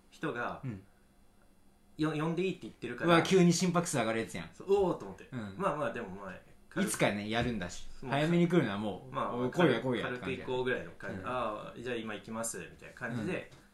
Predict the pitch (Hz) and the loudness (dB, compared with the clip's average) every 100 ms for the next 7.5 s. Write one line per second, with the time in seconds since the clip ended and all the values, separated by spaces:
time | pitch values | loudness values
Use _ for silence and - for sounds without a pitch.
0 | _ - 131 - - 143 - 113 143 113 | _ -14 -12 -14 -12 -10 -8 -6 -6 -6
1 | 120 120 87 - 87 80 - - 110 101 | -8 -10 -14 -16 -16 -16 -18 -14 -12 -12
2 | - 120 123 120 - - _ - - 120 | -10 -6 -4 -4 -8 -20 _ -18 -10 -6
3 | 113 120 - - - 110 - 123 107 - | -4 -6 -8 -10 -6 -8 -8 -12 -12 -14
4 | - 135 135 139 143 - 90 _ 85 - | -10 -8 -6 -8 -8 -12 -18 _ -20 -16
5 | - - - 82 80 117 104 - - - | -10 -10 -10 -14 -12 -12 -14 -18 -20 -20
6 | - - - 240 330 - 202 - - - | -18 -6 -2 -2 -4 -8 -8 -10 -18 -20
7 | - - 165 226 | -16 0 2 2